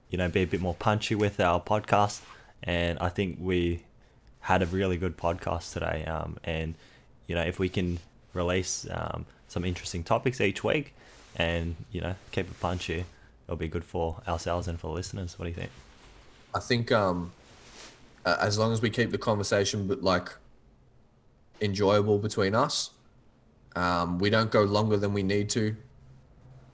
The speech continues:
Speaker 2: because, you know, we just, in a normal conversation, we just feel like that is, uh, yeah, we only go as long as we want to, if that makes sense.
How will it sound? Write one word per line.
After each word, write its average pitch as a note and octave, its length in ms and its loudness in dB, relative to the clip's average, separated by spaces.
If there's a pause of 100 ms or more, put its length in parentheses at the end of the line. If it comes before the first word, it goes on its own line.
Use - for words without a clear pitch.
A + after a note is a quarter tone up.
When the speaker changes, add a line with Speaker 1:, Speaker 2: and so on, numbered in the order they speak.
(120)
Speaker 2:
because, F#2 680 4 (420)
you G2 140 2
know, E2 80 4
we F2+ 200 0
just, F#2 300 2 (220)
in G2 100 0
a F#2 40 2
normal F2+ 260 2
conversation, F2+ 540 0
we F2 80 -2
just F2+ 200 -6
feel F2 220 0
like E2 280 -2 (720)
that F2 160 2
is, - 600 0 (1000)
uh, F2+ 160 4
yeah, G2+ 320 6
we F#2+ 140 6
only A2 140 4
go G#2 180 8
as G2 120 6
long G#2 160 2
as F#2 100 0
we G2 100 4
want F#2+ 240 4
to, - 220 -2
if - 100 -12
that - 140 -4
makes D#2+ 200 0
sense. D2+ 280 -2